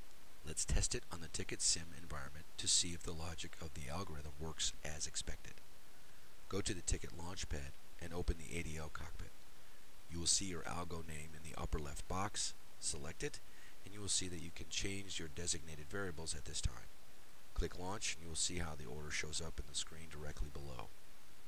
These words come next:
The algorithm is highlighted pink to denote an on-the-market algorithm. In the upper right box, you will see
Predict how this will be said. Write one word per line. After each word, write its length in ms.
The 140
algorithm 500
is 80
highlighted 560
pink 320
to 100
denote 400
an 60
on-the-market 680
algorithm. 460
In 140
the 100
upper 280
right 340
box, 400
you 60
will 80
see 220